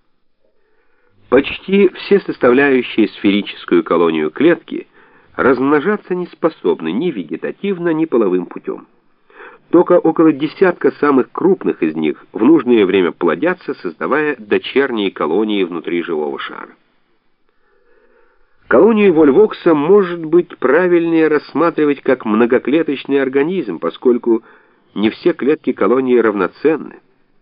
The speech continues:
Возможно, что колониальность имела большое значение в эволюции органического мира и явилась переходным этапом к многоклеточным животным.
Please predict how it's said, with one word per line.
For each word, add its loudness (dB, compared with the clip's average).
Возможно, 2
что 2
колониальность 2
имела 2
большое 0
значение 0
в 4
эволюции 0
органического -4
мира 4
и 2
явилась 4
переходным 0
этапом -4
к -6
многоклеточным -2
животным. -8